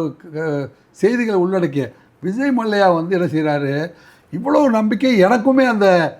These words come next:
சாமி மேல இருக்கு, அதனால ஒரு இருபத்தஞ்சுல இருந்து ஒரு முப்பத்தஞ்சு கிலோ தங்கத்தை நான் கொடுக்குறேன், எல்லாத்தையும் வந்து தங்க தகடுகளா மாத்துங்க."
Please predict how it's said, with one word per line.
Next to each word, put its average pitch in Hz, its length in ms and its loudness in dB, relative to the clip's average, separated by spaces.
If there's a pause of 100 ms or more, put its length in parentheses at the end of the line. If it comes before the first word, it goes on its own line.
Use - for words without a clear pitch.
சாமி 196 320 -2
மேல 160 200 -6
இருக்கு, 127 540 -8 (300)
அதனால 202 380 -2
ஒரு 180 200 2
இருபத்தஞ்சுல 180 600 0
இருந்து 196 180 -2
ஒரு 170 120 4
முப்பத்தஞ்சு 151 520 -4
கிலோ 135 160 -4
தங்கத்தை 143 420 -4
நான் 113 160 -8
கொடுக்குறேன், 123 400 -4 (420)
எல்லாத்தையும் 190 420 0
வந்து 190 160 -2
தங்க 220 300 0
தகடுகளா 175 500 2 (100)
மாத்துங்க." 120 400 -6